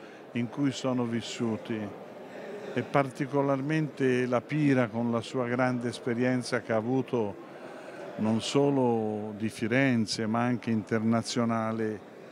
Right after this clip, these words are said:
è una figura che andrebbe ascoltata molto, molto di più.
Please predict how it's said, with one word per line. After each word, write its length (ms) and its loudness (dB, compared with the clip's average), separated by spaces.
è 160 6
una 240 4
figura 680 0
che 160 -4
andrebbe 540 4
ascoltata 920 0
molto, 640 6
molto 460 -2
di 100 -6
più. 260 -6